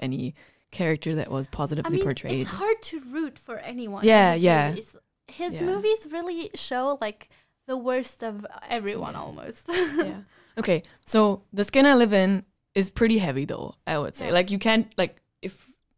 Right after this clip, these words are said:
Speaker 1: also, maybe if you're sensitive to, um, scenes of sexual harassment, maybe
Speaker 2: Yeah,
Speaker 1: this is
Speaker 2: trigger
Speaker 1: not for you to
Speaker 2: warning.
Speaker 1: watch because it's quite explicit in that sense.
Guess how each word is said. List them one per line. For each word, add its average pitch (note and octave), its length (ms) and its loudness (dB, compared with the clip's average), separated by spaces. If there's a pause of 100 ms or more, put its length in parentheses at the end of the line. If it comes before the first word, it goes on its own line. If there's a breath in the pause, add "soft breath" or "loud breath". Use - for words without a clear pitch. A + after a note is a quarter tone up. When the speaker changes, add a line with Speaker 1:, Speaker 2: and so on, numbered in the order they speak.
(460)
Speaker 1:
also, G3 320 4
maybe F#3 260 2
if - 180 -2
you're E3+ 120 0
sensitive F3 680 -2 (520)
to, D#3 520 -2
um, D3 580 -2 (520)
scenes D#3+ 400 -2
of C#3+ 540 -6
sexual D3+ 520 -6
harassment, E3 720 -4 (140)
maybe D#3 280 -6
Speaker 2:
Yeah, D3 120 -4
Speaker 1:
this - 140 -4
is D#3 60 -6
Speaker 2:
trigger C4 220 -2
Speaker 1:
not - 140 -2
for G#3 100 -2
you F3+ 160 -2
to F3+ 80 -2
Speaker 2:
warning. F3+ 60 0
Speaker 1:
watch G3+ 260 0
because D#3 480 -6 (380)
it's F3+ 140 -6
quite F3 260 6
explicit E3 480 -2
in G3 100 6
that G3 200 2
sense. B3 500 0